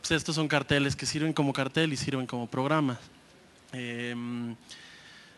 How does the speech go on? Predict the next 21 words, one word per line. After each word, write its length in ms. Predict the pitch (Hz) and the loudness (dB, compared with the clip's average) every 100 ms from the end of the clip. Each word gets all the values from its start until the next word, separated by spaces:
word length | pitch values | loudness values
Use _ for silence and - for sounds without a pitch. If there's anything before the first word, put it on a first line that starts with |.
| - - | -20 -2
bueno, 240 | 139 127 | 2 2
y 80 | 120 | 2
son 260 | 120 143 139 | 0 2 2
como 200 | 147 131 | 2 4
todos 240 | - 143 | 8 8
los 160 | 135 120 | 8 4
ejemplos, 500 | 123 135 120 117 113 | -2 -2 -2 -4 -2
¿no? 180 | 123 135 | 0 0
De 100 | 123 | 0
cómo, 540 | 123 120 123 120 104 | 0 0 0 0 -4
de 80 | 123 | -4
cómo 240 | - 139 | 0 2
se 100 | 139 | 2
puede 200 | 123 135 | 0 0
utilizar 460 | 131 131 117 117 123 | 0 -2 -4 -2 -2
esta 200 | 123 131 | -2 -4
campaña. 640 | 131 131 147 143 143 180 196 | -4 2 4 4 4 2 -2
Luego 260 | 139 135 131 | -2 2 4
les 180 | 131 131 | 4 2
iremos 420 | 131 131 135 135 | 0 2 2 0
enseñando 500 | 131 117 127 127 127 | -2 -2 0 0 0